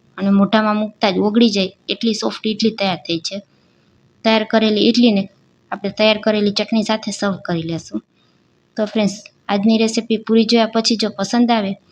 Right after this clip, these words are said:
તો વીડિયોને એક લાઈક કરજો, ફ્રેન્ડ્સ અને ફેમિલી સાથે શેર કરજો અને મારી રેસીપીઓ તમને જોવી ગમતી હોય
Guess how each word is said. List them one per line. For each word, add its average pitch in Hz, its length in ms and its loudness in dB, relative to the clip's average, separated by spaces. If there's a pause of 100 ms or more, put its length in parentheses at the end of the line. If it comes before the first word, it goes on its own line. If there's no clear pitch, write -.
(260)
તો - 80 -8
વીડિયોને 214 400 2
એક 202 160 -4
લાઈક 196 240 0 (120)
કરજો, 220 340 0 (420)
ફ્રેન્ડ્સ 240 300 0
અને 226 160 0
ફેમિલી 220 400 0
સાથે 220 320 -4
શેર 220 280 -4
કરજો 226 420 -2 (580)
અને 226 100 2
મારી 214 300 2
રેસીપીઓ 214 480 -4
તમને 208 300 0
જોવી 202 260 0
ગમતી 233 400 2
હોય 202 220 0